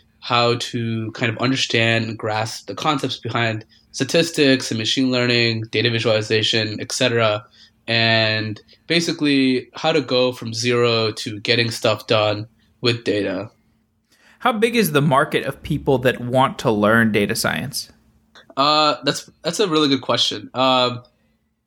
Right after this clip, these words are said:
Speaker 1: so our hypothesis is that the market, the size of the market of people who wanna learn, uh, data science is really big, and we think it's way bigger than, for example, number of people who wanna learn how to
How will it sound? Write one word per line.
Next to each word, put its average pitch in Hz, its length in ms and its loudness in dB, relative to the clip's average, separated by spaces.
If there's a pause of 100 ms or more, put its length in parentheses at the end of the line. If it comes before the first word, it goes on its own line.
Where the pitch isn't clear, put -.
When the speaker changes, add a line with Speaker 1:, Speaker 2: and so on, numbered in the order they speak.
(280)
Speaker 1:
so 151 360 0
our 156 220 2
hypothesis 135 840 -2
is 113 160 -8
that 113 300 0 (120)
the 120 100 0
market, 120 680 0 (100)
the 135 140 0
size 180 220 2
of 170 60 -10
the 135 80 0
market 117 420 0 (120)
of 113 240 -2
people 143 260 0
who 120 140 -4
wanna 117 220 4
learn, 107 460 2 (240)
uh, 104 220 0
data 113 220 2
science 185 540 0
is 113 440 0 (300)
really 151 280 4
big, 120 540 0
and 117 440 -2
we 135 200 2
think 135 280 -2
it's 113 200 -6
way 131 240 2
bigger 107 440 0 (440)
than, 107 440 0 (180)
for 139 120 2
example, 117 460 0
number 120 240 2
of 113 80 0
people 113 360 0
who 117 140 0
wanna 113 220 2
learn 107 400 0 (100)
how 113 180 2
to 104 300 -2